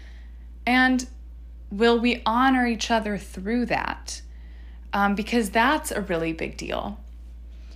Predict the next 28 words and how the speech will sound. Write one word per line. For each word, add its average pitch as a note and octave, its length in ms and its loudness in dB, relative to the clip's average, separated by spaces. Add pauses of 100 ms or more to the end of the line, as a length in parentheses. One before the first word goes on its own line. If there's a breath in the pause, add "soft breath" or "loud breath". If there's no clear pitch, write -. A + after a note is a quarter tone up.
(500 soft breath)
Something C#4 360 6
I've A3 140 6
seen F3+ 600 2 (260)
a F#3 120 4
lot F3 380 2
of, E3 580 -2 (300)
um, G3 260 2
and C4 120 6
no D#4+ 120 8
one A4+ 140 0
said B3 260 2
it B3+ 160 0
to A#3+ 120 0
me A3 320 2
directly, A#3 720 0
but A#3 260 0
I've F3+ 240 2
seen G3+ 300 -2
this G#3 240 -4 (160)
assumption, F#3+ 560 0
and G3 160 -2
I F#3 60 2
remember F3 520 -2
carrying F3+ 600 -4
this F#3+ 220 -6
assumption G3+ 500 -4
throughout G#3+ 300 -2
life, G#3 280 -2